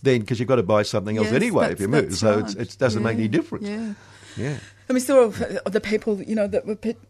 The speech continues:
Speaker 2: particularly displaced through compulsory acquisition through, through the West and through the,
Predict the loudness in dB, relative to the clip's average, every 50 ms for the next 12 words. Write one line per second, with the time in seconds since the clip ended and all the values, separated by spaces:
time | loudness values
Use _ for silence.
0 | _ -12 -8 -8 -6 -2 -2 -2 -2 -2 -4 -8 -6 -4 -4 -2 -2 -2 -4 -6
1 | -4 -2 -2 -2 -2 -4 -4 -2 -2 -2 -2 -2 -6 -4 -4 -2 -2 -2 -4 -4
2 | -6 -8 -8 -6 -6 -6 -4 -4 -2 -2 -2 -4 -6 -6 -6 -4 -4 -4 -6 -8
3 | -10 -12 -10 -8 -6 -4 -4 -2 -2 -2 -2 -2 -4 -6 -10 -6 -6 -4 -4 -4
4 | -4 -6 -8 -12 -10 -8 -6 -4 -4 -4 -4 -4 -8